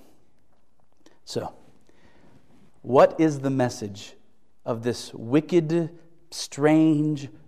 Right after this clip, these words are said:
dark chapter for us? Heart-wrenching, messy situations will come into our lives.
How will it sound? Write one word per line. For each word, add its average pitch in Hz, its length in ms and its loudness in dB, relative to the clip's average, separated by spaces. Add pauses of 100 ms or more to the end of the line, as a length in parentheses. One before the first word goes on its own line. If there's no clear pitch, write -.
(140)
dark 139 380 6
chapter 117 640 -2 (720)
for - 320 0
us? - 560 -4 (1200)
Heart-wrenching, 147 1080 4 (260)
messy 151 540 0
situations 127 1040 -4 (180)
will 139 380 6
come 175 260 2
into 156 320 2
our 135 160 8
lives. 107 680 -2